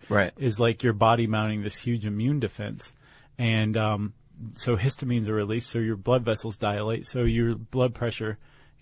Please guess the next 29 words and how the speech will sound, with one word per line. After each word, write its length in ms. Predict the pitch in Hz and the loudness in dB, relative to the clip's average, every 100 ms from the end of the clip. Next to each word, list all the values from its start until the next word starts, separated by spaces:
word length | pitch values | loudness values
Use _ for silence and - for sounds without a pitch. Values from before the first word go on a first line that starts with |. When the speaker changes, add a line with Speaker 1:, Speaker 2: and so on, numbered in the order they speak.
| - - | -20 -4
Speaker 2:
decreases 640 | 139 - - 139 - 123 | -2 -2 -2 -2 -2 -4
to 300 | - 123 110 107 | -4 -2 0 0
a, 220 | - 120 | -2 -4
a 40 | |
really 280 | 104 113 113 | 0 2 2
dangerous 600 | 104 110 113 104 104 - | 0 0 0 -2 -6 -4
level. 420 | 120 123 110 117 - | -2 -2 -2 -8 -12
Speaker 1:
Wow. 60 | - - | -18 -6
Speaker 2:
It's 160 | - 117 | -2 0
basically 580 | 175 170 - 165 135 - - _ | 4 2 2 2 2 -2 -12 _
your 120 | 135 | 2
body 300 | 120 127 135 | 6 6 6
having 300 | 123 120 117 | 2 2 0
this 160 | 113 - | 0 0
enormous 720 | 117 117 127 127 123 - - | 2 4 4 4 2 -4 -8
allergic 480 | 131 120 120 107 107 | -2 0 2 0 -6
reaction 640 | 110 104 - - - 120 120 - | -6 -4 -4 -8 -12 -12 -14 -12
to 160 | - 120 | -4 0
an 60 | |
Speaker 1:
Jeez. 40 | 113 | 0
Speaker 2:
infection. 600 | 110 - - - - - - _ _ _ - | -2 -6 -10 -12 -14 -16 -18 _ _ _ -4
Speaker 1:
And 100 | 107 | 0
it 40 | |
had 140 | 95 90 | 2 2
nothing 320 | 98 92 87 | 0 0 -2
to 100 | 82 | -4
do 140 | 80 | -4
with 160 | 82 - | -6 -6
tampons. 500 | 73 65 - - - | -8 -10 -12 -16 -18